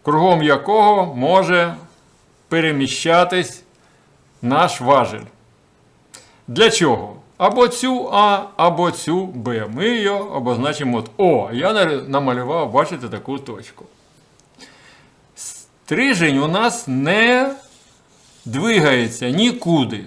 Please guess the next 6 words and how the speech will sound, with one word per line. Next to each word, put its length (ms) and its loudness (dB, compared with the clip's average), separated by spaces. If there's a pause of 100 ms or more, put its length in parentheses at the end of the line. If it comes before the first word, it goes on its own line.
тому 320 0
всі 500 0
ці 540 -2
моменти 880 -4 (140)
урівновер-, 1200 -4
урівноважуються. 1800 -2